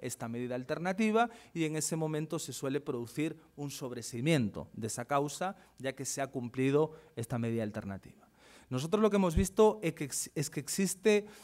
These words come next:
una baja calidad de las salidas alternativas que se ofrecen.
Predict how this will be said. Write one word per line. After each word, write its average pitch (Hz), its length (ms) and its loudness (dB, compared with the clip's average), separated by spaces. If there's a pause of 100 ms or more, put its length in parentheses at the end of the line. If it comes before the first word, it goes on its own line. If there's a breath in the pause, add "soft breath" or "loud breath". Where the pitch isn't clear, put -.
(340 loud breath)
una 180 240 4
baja 185 340 2
calidad 160 500 4 (280)
de 147 240 2
las 143 220 2
salidas 160 540 -2
alternativas 127 720 -4
que - 140 -10
se - 100 -10
ofrecen. - 460 -12